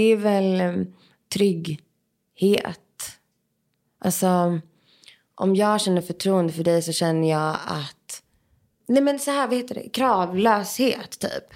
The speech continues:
Alltså, och så här, men icke-dömande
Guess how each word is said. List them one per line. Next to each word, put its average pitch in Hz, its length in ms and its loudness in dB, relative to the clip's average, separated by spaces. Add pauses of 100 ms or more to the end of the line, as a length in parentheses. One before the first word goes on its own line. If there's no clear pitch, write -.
(140)
Alltså, 170 600 -2 (840)
och 180 260 -2
så 170 100 -4
här, - 120 -4
men 175 180 0
icke-dömande 147 1500 -4